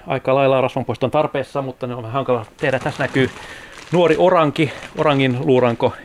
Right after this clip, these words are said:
ja tämä on tosiaan melkein ruskea, nämä luut, ja tää on tosiaan rasvaa. Ei, kun tähän koskee, niin tää tuntuu ihan li-, tahmaiselta ja limaiselta. Mutta tää, tää on myös semmonen näyte, mikä on käyty läpi näitten projektien aikana. Eli sielläkin tämmönen uusi projekti on todettu, että tämä on Borneon oranki,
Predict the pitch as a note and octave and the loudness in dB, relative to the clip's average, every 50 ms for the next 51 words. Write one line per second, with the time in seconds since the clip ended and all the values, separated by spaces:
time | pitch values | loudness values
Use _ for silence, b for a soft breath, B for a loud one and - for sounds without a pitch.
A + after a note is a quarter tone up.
0 | B - - A#2+ A#2 - - B2+ B2 B2 A#2+ A#2 A#2 A2+ - B2 A2+ A#2+ A#2 A#2 | B -8 -6 -6 -6 -4 -2 -2 0 0 2 2 2 2 2 2 2 4 2 2
1 | A2+ A2 - - A#2+ G#2+ - A2+ A2 C#3 D#3 - - - - D3 C3 A#2 G#2+ - | 2 0 0 -2 -2 0 0 2 4 4 4 4 2 -2 -2 -2 -2 -2 -2 -2
2 | - B2 A#2+ A#2+ A#2+ A#2+ A#2+ A2+ - - C3 - - A2+ A2 G#2+ G#2 G2 - G#2 | -2 0 2 4 4 4 4 2 2 0 -2 -2 0 0 0 0 0 0 -2 -2
3 | G2 G2+ G2 G2 G#2 G2 - - - G2 G2+ G2+ - - _ _ _ - G#2+ G2 | 0 2 2 2 2 0 0 -2 -4 -4 -4 -4 -6 -10 _ _ _ -6 -6 -6
4 | - G2+ - G#2+ G2+ - - A2+ - - - G2+ F#2 F#2+ F#2 F#2 - F#2+ F2+ - | -4 -4 -2 -2 0 0 0 -2 -2 -2 -2 -2 -2 -2 -4 -4 -4 -4 -4 -2
5 | - G2+ F2+ - G#2 F#2 F#2 F#2 F#2+ G2+ F#2+ - - - _ - F#2 - F#2 F2 | -2 -4 -4 -2 -4 -4 -2 -2 -2 -2 -2 -4 -10 -10 _ -6 -6 -4 -6 -6
6 | G2+ G2 - G2 F#2+ G2 F#2+ F#2+ G#2 - - - - G2+ - - B B B B | -6 -4 -2 -2 -2 -2 -2 -4 -4 -4 -6 -6 -6 -8 -10 -10 B B B B
7 | B - C3 - - D#3 D3 C#3 C#3 - - - - C#3 C3 B2+ B2+ B2 - - | B -4 -4 -2 0 0 0 0 -2 -4 -6 -4 -2 2 2 4 4 2 2 2
8 | A#2+ A#2 A2 G#2+ G#2 - A2 G#2+ - A2 G#2 G#2 G2 - G#2+ G2 G2+ G2+ G2+ - | 2 2 2 2 2 0 0 0 0 0 0 0 2 0 0 0 0 0 -2 -2
9 | - - G#2+ F#2+ G#2 G2 F#2+ - - G#2+ - - G#2 F#2+ - - G#2 G#2 G2+ G#2 | -2 -2 0 0 0 -2 -2 -2 -4 -4 -2 0 0 0 0 -2 -6 -4 -4 -4
10 | - G#2+ G#2+ G#2 G#2+ G2+ - G#2+ G2+ - G#2+ G2 - G#2 G#2 G#2 G2+ G2 G2 - | -4 -6 -6 -6 -6 -6 -4 -4 -4 -2 -2 -2 0 0 2 4 4 2 2 0
11 | G2 F#2 - - - - - - - - - - - G#2 F#2 - A2 G2+ G#2 G2+ | -2 -4 -6 -12 -16 -20 -20 -20 -18 -18 -10 -4 -2 -2 0 2 2 0 2 2
12 | - G#2 G2 - - F#2 - - - G2 F#2+ F#2 F#2+ F#2 - - - A#2+ B2 B2 | 0 0 0 0 -2 -4 -4 -2 0 2 2 2 2 0 -2 -4 -2 0 2 2
13 | A2 G#2 G#2 G2+ A2+ B2 A#2+ A2+ A2 A2+ - - A2+ B B | 4 4 2 2 2 2 2 2 2 0 0 0 -2 B B